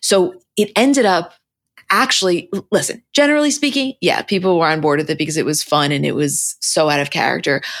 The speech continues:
But there was that whole side narrative, which was like, "Wow, this really sucks if you're Olivia Wilde," which I do think if we're putting this on a scale of, like, the quote, "fun meter," lowers it a little bit because it felt like there were,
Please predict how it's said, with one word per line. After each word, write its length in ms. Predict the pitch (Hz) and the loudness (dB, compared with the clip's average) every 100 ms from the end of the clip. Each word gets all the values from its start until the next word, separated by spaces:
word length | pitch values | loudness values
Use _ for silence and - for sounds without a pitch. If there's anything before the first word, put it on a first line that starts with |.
| - | -4
But 160 | 226 - | -2 2
there 160 | 240 226 | 2 4
was 280 | 240 302 | 2 2
that 140 | 214 208 | 0 0
whole 240 | 214 226 | 2 2
side 380 | 214 190 220 233 | 2 2 2 2
narrative, 380 | 175 151 151 160 | 0 0 0 -2
which 120 | 175 | -4
was 100 | 156 | 0
like, 160 | 160 156 | -2 2
"Wow, 460 | 165 185 - - - - - _ _ _ - | 2 2 0 -4 -10 -20 -20 _ _ _ 0
this 260 | 226 - | 0 0
really 280 | 180 175 151 | 0 2 2
sucks 320 | - 165 160 | 0 -2 -2
if 100 | 156 | -2
you're 80 | 151 | 0
Olivia 340 | 147 147 143 | 0 0 0
Wilde," 440 | 147 165 170 131 143 | 0 0 0 -2 -2
which 100 | 156 | 0
I 100 | 160 | 0
do 200 | 165 202 | 0 -2
think 360 | - 165 151 - - _ _ _ _ - | 0 -2 -4 -12 -20 _ _ _ _ -4
if 100 | 175 | 0
we're 120 | 170 | 0
putting 280 | - 226 220 | 2 2 2
this 140 | 214 | 2
on 140 | 180 | 0
a 60 | 156 | 0
scale 680 | - - - 147 165 220 254 | -2 -2 0 0 2 0 -2
of, 80 | 185 | -2
like, 180 | 143 - | -2 -2
the 80 | 160 | -4
quote, 300 | - 165 - | 0 0 0
"fun 340 | - 151 151 | -2 0 0
meter," 420 | 175 190 214 247 - _ - | 0 0 0 -2 -8 _ 0
lowers 380 | 208 233 202 | 2 4 4
it 80 | 156 | 2
a 40 | 135 | 0
little 220 | 135 123 | 0 0
bit 160 | 139 | -2
because 240 | 143 170 160 | -2 -2 -2
it 80 | 160 | 0
felt 220 | 160 147 | 2 2
like 180 | 151 151 | 0 0
there 160 | 151 | 2
were, 320 | 147 143 147 | 2 0 -2